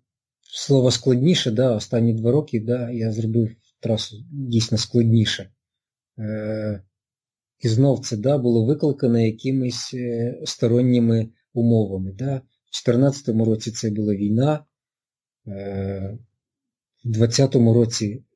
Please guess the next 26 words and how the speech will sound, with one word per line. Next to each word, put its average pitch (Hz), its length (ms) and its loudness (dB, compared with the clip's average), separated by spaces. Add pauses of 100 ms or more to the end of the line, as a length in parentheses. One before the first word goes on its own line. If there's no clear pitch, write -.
це 131 160 2
був 107 220 0
ковід, - 320 -2 (580)
і 110 580 -2 (920)
Карпатія, 123 500 0
мабуть, 113 320 2
була 113 260 0
першим 117 400 -2
забігом, 135 600 -2
да, 139 420 -2 (600)
не, 127 400 4 (460)
е, 143 640 -4
офлайновим 113 760 4 (720)
в - 120 -20
той 113 140 4
рік 104 240 -2
після, 101 520 -8
там, 92 360 -10 (880)
після 120 300 0
весни, 110 360 0
да, 123 180 0
коли 110 260 0
якраз 101 280 -2
почалися 110 560 -2
всі 101 240 -8
ці, 95 300 -8